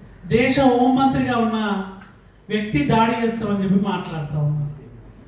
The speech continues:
ఇది అంటే ఏ సంస్కృతి ఇది?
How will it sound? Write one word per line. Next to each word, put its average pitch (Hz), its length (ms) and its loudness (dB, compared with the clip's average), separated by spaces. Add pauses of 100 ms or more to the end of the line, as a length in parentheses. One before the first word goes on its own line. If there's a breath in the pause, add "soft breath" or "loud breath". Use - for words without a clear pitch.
(1160)
ఇది - 260 2
అంటే 196 480 -4 (960)
ఏ 226 280 0
సంస్కృతి 254 600 0
ఇది? 185 580 -4